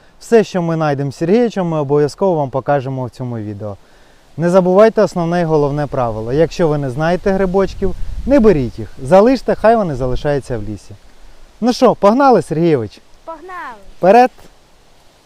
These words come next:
Speaker 1: Осіння краса, люди!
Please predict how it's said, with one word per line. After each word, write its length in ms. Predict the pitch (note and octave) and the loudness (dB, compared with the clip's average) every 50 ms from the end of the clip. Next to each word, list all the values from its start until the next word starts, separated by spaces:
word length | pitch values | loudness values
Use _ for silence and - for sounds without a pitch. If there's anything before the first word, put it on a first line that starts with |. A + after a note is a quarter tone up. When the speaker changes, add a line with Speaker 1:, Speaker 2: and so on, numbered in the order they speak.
| _ _ _ _ _ _ _ _ _ _ _ - _ _ - _ _ _ _ - _ _ _ _ - - - - - - - - - _ _ _ _ _ _ _ _ _ _ _ _ _ _ _ _ _ _ _ _ _ _ _ _ _ _ _ _ _ _ _ _ _ _ _ _ _ _ _ | _ _ _ _ _ _ _ _ _ _ _ -20 _ _ -20 _ _ _ _ -20 _ _ _ _ -20 -20 -20 -20 -20 -20 -20 -20 -20 _ _ _ _ _ _ _ _ _ _ _ _ _ _ _ _ _ _ _ _ _ _ _ _ _ _ _ _ _ _ _ _ _ _ _ _ _ _ _
Speaker 1:
Осіння 600 | C#3 B2+ B2+ - - C#3+ C3+ C3+ C3 B2 A#2 A2+ | -12 -12 -12 -12 -12 -10 -10 -8 -8 -10 -10 -12
краса, 520 | - A#2 A#2+ A2+ G2+ - - A2+ G#2 G2+ | -12 -12 -12 -12 -12 -12 -12 -12 -12 -12
люди! 340 | G2+ G2+ G2+ G2 G2+ F#2+ | -12 -14 -14 -14 -14 -16